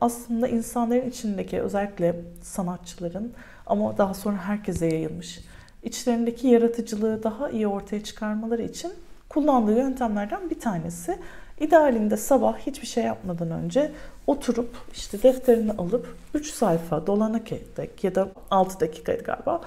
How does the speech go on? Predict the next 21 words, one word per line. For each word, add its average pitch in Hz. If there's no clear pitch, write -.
e, 247
elini 294
hiç 311
kaldırmadan 269
aklında 311
ne 320
varsa 202
yazman 226
üzerine 170
kurulu. -
Ben 294
bunu 349
denediğimde 277
şunu 294
fark 262
ettim. 180
Ben 233
çok 294
sabah 247
insanı 240
değilim. 175